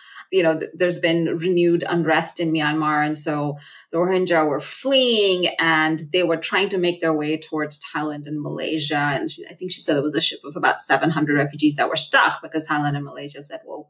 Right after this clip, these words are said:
we're in lockdown. We're not letting anybody in." And so ultimately, after some weeks of negotiation, the Bangladesh government ultimately ended picking them. Maybe not because they wanted to, <laughs> but because nobody else was doing it. So these kinds of stories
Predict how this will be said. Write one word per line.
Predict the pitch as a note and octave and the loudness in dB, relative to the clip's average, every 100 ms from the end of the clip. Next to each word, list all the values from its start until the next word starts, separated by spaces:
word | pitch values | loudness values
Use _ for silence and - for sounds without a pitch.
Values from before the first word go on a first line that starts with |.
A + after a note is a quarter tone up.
| _ | _
we're | F#3+ | -6
in | G#3+ | -2
lockdown. | F#3 G#3 - D3+ D3 | 2 0 2 -2 0
We're | D#3+ | -2
not | F3 - - | -4 -6 -4
letting | E3+ D#3 D3+ | -4 -4 -4
anybody | D3+ D#3 D3 C#3 | -4 -4 -4 -6
in." | - A3 E3+ D3+ - - - | -2 0 0 -2 -10 -18 -6
And | F#3 | -2
so | G3 - | 2 4
ultimately, | A#3+ - - G#3 F3+ F3 F3 D#3 | 4 4 4 2 2 2 2 2
after | F3+ - F3 | 0 -2 -6
some | - D#3 D#3+ D#3 D3+ - - _ - | -4 -2 0 -2 -4 -18 -20 _ -6
weeks | A3 - | -4 0
of | G3+ | 2
negotiation, | F#3 E3+ E3 E3+ F3+ F#3+ | 4 4 2 2 0 0
the | F3+ | 2
Bangladesh | F#3 F#3 F3+ E3+ | 4 6 4 4
government | F3 E3+ D#3 | 0 2 0
ultimately | D#3 D#3+ C#3+ G3+ | -2 -4 -4 -4
ended | C#3+ C#3+ - - | -4 -6 -8 -10
picking | - - A2+ | -10 -8 -8
them. | - - A3+ | -8 -8 -4
Maybe | A#3 G#3+ G3+ | 2 4 6
not | F#3 - | 4 2
because | F3 G3+ | 0 2
they | F3 | 4
wanted | F#3+ E3 D#3+ | 6 4 0
to, | F3 | -4
<laughs> | |
but | C#3+ - - | -4 -10 -2
because | A3 A3 - F3 | 0 0 -2 0
nobody | G3 D#3+ E3+ | 2 4 2
else | - E3 - E3 | 4 2 0 -4
was | F3 | -6
doing | F#3 D#3 D3 | -4 -6 -4
it. | - - | -6 -4
So | A#3 | -2
these | A#3 D4 C#4+ | 2 2 2
kinds | - B3 A#3 | -2 0 4
of | G#3+ G3+ - - - _ | 4 4 -4 -20 -20 _
stories | - - C#4 B3 A#3 A3 G#3+ F#3+ - | -10 4 8 8 8 6 2 0 -4